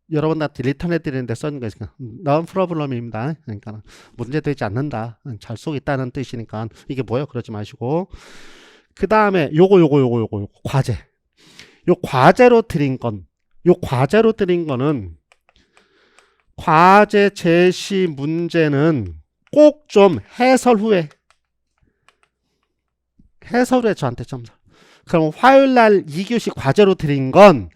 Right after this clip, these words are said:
다음 주 월요일 날 해설한 다음에 저한테 첨삭을 의뢰하시도록, 특히 인강생들. 왜냐면 해설을 들으면 저한테 첨삭 의뢰하지 않아도 되는 것들이 있어요.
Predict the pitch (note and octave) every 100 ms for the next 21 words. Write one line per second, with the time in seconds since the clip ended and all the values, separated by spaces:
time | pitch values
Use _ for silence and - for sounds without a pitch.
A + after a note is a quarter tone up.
0 | - _ _ _ - D3 F3 G3 G#3 G3
1 | - C#3+ C3+ F#3+ G#3+ E3+ C#3+ B3 B3 A3+
2 | E3+ B2 - D3+ A#3 G#3+ E3+ C3+ C3 A#2+
3 | G2 E3 D#3+ D#3+ C3+ B2 A#2+ G#2 - A2
4 | - - C3 A#2+ A#2+ A2 G2 - _ _
5 | _ _ _ _ _ - D3 E3 E3 F3
6 | C4 C4 C4 - C#3+ D3 G#3+ A2+ C#3+ C#3+
7 | F3 - B3+ B3+ G#3 C#3 C#3+ F#3 F3+ E3
8 | - E3+ A#2+ C#3 G3+ G#3 D#3+ D3+ E3+ -
9 | A2+ G#2 - F2 E2